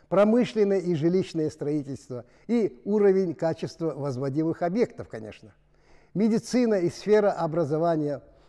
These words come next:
туризм и спорт, правоохранительная и судебная системы,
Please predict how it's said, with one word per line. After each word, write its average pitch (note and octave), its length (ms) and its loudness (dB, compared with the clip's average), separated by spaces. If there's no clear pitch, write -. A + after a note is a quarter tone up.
туризм G#3 500 4
и D3+ 120 -4
спорт, E3 440 -4
правоохранительная G#3 920 2
и F#3+ 140 -6
судебная D3+ 680 0
системы, C#3+ 640 -4